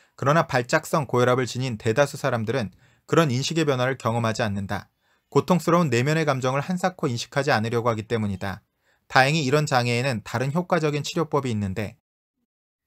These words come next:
그 또한 새로운 패러다임을 토대로 한 것이다. 한 가지는 알파 차단제와 베타 차단제를 병용해서 원인이 된 교감신경계의 활성화 효과를 차단함으로써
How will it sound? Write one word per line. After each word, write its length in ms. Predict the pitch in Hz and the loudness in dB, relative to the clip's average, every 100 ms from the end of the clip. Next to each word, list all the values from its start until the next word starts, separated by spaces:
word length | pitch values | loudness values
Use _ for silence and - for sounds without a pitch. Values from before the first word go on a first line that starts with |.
| _ | _
그 180 | - 117 | -2 2
또한 240 | 143 147 | 6 6
새로운 380 | 123 202 208 202 | 4 2 4 2
패러다임을 520 | 180 202 175 143 147 | 2 2 6 4 4
토대로 340 | 143 202 190 170 | -2 0 2 2
한 100 | 123 | 0
것이다. 480 | 110 - 104 90 _ | -2 -2 -6 -8 _
한 200 | - 202 | -2 2
가지는 360 | 202 190 196 202 | 6 6 6 2
알파 400 | 117 127 - 180 | 4 2 2 0
차단제와 640 | - 165 151 127 123 120 | 2 0 0 2 2 2
베타 280 | 120 117 165 | 0 -2 -2
차단제를 600 | 151 160 143 127 143 117 | -2 -2 -2 -2 -2 -2
병용해서 720 | - 120 131 135 127 117 113 - | -2 0 0 -2 -2 0 0 2
원인이 380 | 113 139 156 156 | 2 2 2 0
된 280 | 160 107 - | 0 -2 -6
교감신경계의 800 | - 123 160 151 151 143 135 135 | 0 4 4 2 0 0 2 0
활성화 420 | 139 185 175 180 165 | 2 0 0 -2 0
효과를 340 | 156 139 135 | 0 0 0
차단함으로써 840 | - 175 170 151 127 110 - 101 | -2 -2 0 -2 -2 -4 -2 -4